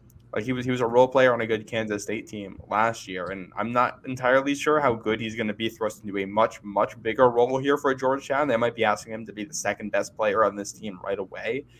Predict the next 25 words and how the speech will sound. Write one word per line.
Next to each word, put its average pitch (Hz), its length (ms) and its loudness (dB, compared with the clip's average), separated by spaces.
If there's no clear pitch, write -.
and 95 240 -2
I 110 120 4
don't 131 140 0
know 131 120 8
if 123 80 2
he 131 120 -6
can 120 160 -8
do 120 160 -4
that. 151 320 0
And 113 640 0
after 113 340 -2
that, 113 320 4
I, 110 280 -6
I, 107 80 -6
I - 20 -8
have, 110 380 -2
I - 60 -16
have 107 160 -2
a 120 40 2
lot 123 120 6
of 127 60 -6
questions. 113 260 0
Like, - 300 -16
I - 300 -18
just, - 300 -14